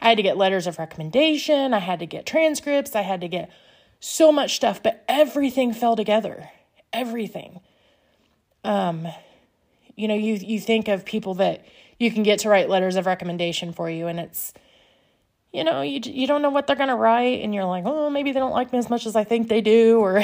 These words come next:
<laughs> you know, "They don't think about me, you know, don't think as much about me as I think they might." But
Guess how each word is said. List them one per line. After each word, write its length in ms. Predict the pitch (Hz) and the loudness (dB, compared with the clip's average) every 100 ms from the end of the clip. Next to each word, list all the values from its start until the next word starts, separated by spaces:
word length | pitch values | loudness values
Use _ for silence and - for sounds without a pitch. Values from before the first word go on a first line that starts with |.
| 190 | 0
<laughs> 100 | - | 0
you 80 | 247 | 2
know, 100 | 240 | 4
"They 160 | 262 | 4
don't 180 | 254 269 | 4 2
think 220 | 233 240 | 0 0
about 300 | 240 220 185 | 2 4 2
me, 280 | 214 220 180 98 - | 0 -4 -4 -10 -14
you 140 | - 208 | -8 -4
know, 140 | 190 | -4
don't 260 | 185 226 - | -4 -6 -4
think 300 | 226 220 - - | -6 -6 -12 -6
as 180 | 190 214 | -4 0
much 260 | 208 202 | -2 -2
about 280 | 190 190 170 | -2 -2 -2
me 140 | 190 | -2
as 100 | 185 | -4
I 100 | 180 | -4
think 260 | 180 185 180 | -6 -8 -10
they 120 | 175 | -10
might." 400 | 175 175 185 - | -8 -6 -8 -4
But 260 | 170 143 | -2 -2